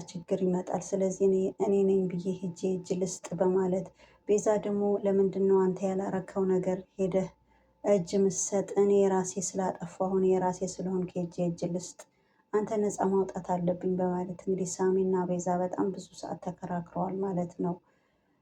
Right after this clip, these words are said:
መጨረሻ ላይ ግን ያው እንግዲህ፣ እ፣ ሳሚ ነው ማለት ነው። እንግዲህ ሳሚ እጅ ሰጥቶ ያው አሁን ያለው እዛ ነው፣ እስር ቤት ነው ማለት ነው።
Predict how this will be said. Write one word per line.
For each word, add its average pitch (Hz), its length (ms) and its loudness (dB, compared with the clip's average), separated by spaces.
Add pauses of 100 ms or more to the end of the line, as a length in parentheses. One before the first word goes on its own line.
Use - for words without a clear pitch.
(100)
መጨረሻ 208 480 2 (120)
ላይ 196 220 4
ግን 220 260 -8
ያው 185 300 2
እንግዲህ፣ 180 480 0 (1160)
እ፣ - 80 -2 (260)
ሳሚ 247 340 2 (100)
ነው 208 180 4
ማለት 185 440 0
ነው። 202 220 2
እንግዲህ 185 360 -2
ሳሚ 180 340 -4
እጅ 170 220 -2
ሰጥቶ - 360 -4 (120)
ያው 180 180 2
አሁን 175 260 0
ያለው 175 360 -2
እዛ 208 180 -10 (140)
ነው፣ 175 120 -2
እስር - 240 -8
ቤት 170 240 -4
ነው 180 140 0
ማለት 175 400 -2
ነው። - 160 2